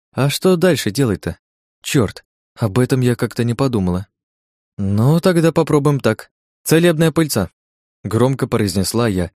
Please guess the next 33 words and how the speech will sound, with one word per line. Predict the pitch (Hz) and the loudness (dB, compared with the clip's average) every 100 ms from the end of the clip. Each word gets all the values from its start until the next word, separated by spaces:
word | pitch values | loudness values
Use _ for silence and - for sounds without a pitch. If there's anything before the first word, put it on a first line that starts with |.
| _ | _
и | 110 | 0
мои | 117 110 | 2 4
руки | 104 117 139 | 2 0 0
засветились | 120 117 107 - 117 120 - _ _ | -2 -2 -2 -2 0 -2 -6 _ _
ярко-зеленым | 104 110 120 123 110 104 104 104 | 0 0 2 0 2 2 0 -2
цветом. | - 104 92 80 - _ _ _ _ | -2 -2 -2 -8 -12 _ _ _ _
С | - | -4
моих | 123 165 - | 0 0 2
пальцев | 156 165 156 | 0 2 -2
в | 120 | 0
сторону | 135 135 131 | 0 2 2
больного | 120 117 123 117 | 2 2 0 0
крыла | 104 104 127 | 0 0 2
начали | 120 113 110 | -2 -2 -4
срываться | 107 101 95 120 - 113 - _ _ - | -2 -2 0 -2 -4 -8 -10 _ _ -2
маленькие | 110 123 127 110 104 | 0 2 0 0 0
искорки | 120 - 113 110 - _ | 0 -2 -4 -6 -10 _
светло-зеленого | - 120 123 110 107 101 101 113 | -2 0 0 0 0 2 0 0
цвета, | - 101 98 - - | -2 -2 -4 -16 -4
которые, | 104 101 196 | -2 0 -2
попадая | - 104 101 95 | -2 0 0 2
на | 90 92 | 0 0
рану, | 113 104 - _ _ | 0 -2 -6 _ _
лопались | - 110 151 151 135 | -2 0 2 0 0
в | 101 | -2
яркой | 92 107 123 117 | -2 -2 -2 -4
вспышке | - - 101 107 | -4 -6 -6 -6
света. | - 110 92 - - _ _ _ _ _ _ | -4 -2 -4 -8 -20 _ _ _ _ _ _
Я | - 107 151 | -2 0 2
посмотрела | 190 - 165 131 151 | 0 0 0 2 2
на | 143 131 | 2 0
шкалу | - 104 | 0 -2
пыльцы. | 120 110 - 90 | -2 -4 -4 -8